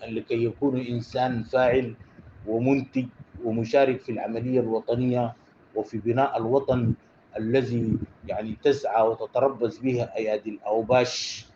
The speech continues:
الذين دائمًا ما نجدهم ضد الإنسان وضد حق الإنسان في الحياة وضد النور وضد الكرامة الإنسانية والديمقراطية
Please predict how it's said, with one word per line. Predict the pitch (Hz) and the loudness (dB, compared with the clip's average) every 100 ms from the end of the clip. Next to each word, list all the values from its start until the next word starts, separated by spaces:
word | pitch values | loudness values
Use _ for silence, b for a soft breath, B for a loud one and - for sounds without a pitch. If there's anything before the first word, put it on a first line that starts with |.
| - _ 101 | -20 _ -10
الذين | 104 110 127 131 127 113 - - - _ - 95 104 | -6 -2 2 2 2 0 -4 -16 -20 _ -16 -10 2
دائمًا | 139 147 143 120 | 4 4 0 -2
ما | 117 113 | 0 -2
نجدهم | 113 110 127 131 123 120 110 | -2 -4 0 0 2 -2 0
ضد | 135 127 | -2 0
الإنسان | 120 - 113 110 135 117 110 - _ _ - | -2 -2 -10 -4 0 0 -2 -8 _ _ -10
وضد | 104 120 139 | -4 -2 -2
حق | - 110 - | -2 -4 -2
الإنسان | 107 104 104 131 123 | -4 -6 -4 -2 0
في | 117 104 | -2 -10
الحياة | - 113 123 120 117 - - - - | -2 4 6 4 2 -6 -16 -8 -6
وضد | 101 - 131 - | -4 -4 -4 -2
النور | 117 110 120 127 123 - _ - _ 92 | -2 0 2 2 0 -4 _ -20 _ -10
وضد | 104 131 110 | -2 -2 0
الكرامة | 117 - 113 123 123 | -4 -2 0 2 2
الإنسانية | 107 110 - 110 110 123 120 117 120 - - - | -2 -6 -6 -4 0 0 0 -2 -4 -12 -14 -6
والديمقراطية | 123 127 131 120 - 110 107 143 135 127 120 | -2 -2 -2 -4 -2 -6 -4 0 2 2 0